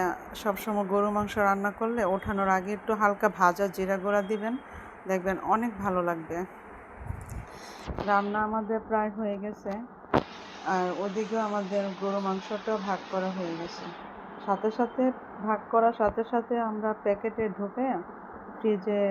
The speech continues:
রেখে দিছি। আলহামদুলিল্লাহ, আমাদের রান্নাটাও প্রায় কমপ্লিট হয়ে গেছে, এখন শুধু খাওয়া বাকি। দেখুন,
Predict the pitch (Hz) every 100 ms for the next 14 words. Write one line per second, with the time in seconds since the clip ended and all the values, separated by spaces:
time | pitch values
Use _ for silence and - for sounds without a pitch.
0 | 190 202 202 165 170 - 175 175 - -
1 | - - - - - - 196 202 214 208
2 | 214 208 202 190 214 240 - - - -
3 | - 156 190 185 170 180 175 170 - -
4 | - 190 185 196 202 196 220 220 220 220
5 | 214 214 202 208 214 202 196 185 190 196
6 | 190 196 - - - - - - 185 202
7 | 196 - 180 190 - 196 185 185 185 185
8 | - 180 - - - - - - - 185
9 | 202 - 214